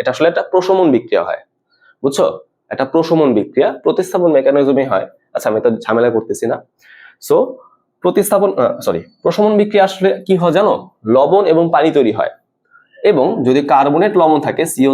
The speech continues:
থ্রি যুক্ত যদি কোনো যৌগ থাকে, সেক্ষেত্রে সাথে কার্বন ডাইঅক্সাইড তৈরি হবে। কি বললাম? প্রশমন বিক্রিয়ায় অ্যাসিড এবং ক্ষার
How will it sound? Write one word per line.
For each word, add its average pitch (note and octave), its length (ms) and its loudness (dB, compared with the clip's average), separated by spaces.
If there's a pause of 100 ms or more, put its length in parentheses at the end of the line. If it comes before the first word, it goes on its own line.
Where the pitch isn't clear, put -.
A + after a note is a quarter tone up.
থ্রি A#2 140 -2 (480)
যুক্ত A#2+ 160 -6 (120)
যদি A#2+ 220 0
কোনো A2 160 0 (600)
যৌগ B2+ 160 2 (140)
থাকে, G2+ 200 -2 (220)
সেক্ষেত্রে C#3 460 -2
সাথে - 140 -2 (100)
কার্বন D#3+ 320 4
ডাইঅক্সাইড G#2+ 360 0
তৈরি F#2 180 0
হবে। E2+ 140 -4 (180)
কি C3+ 140 -2
বললাম? D#3+ 240 4 (640)
প্রশমন F#3+ 340 2 (100)
বিক্রিয়ায় F#3 380 2 (420)
অ্যাসিড F3 320 2
এবং F3 180 2
ক্ষার D#3 160 0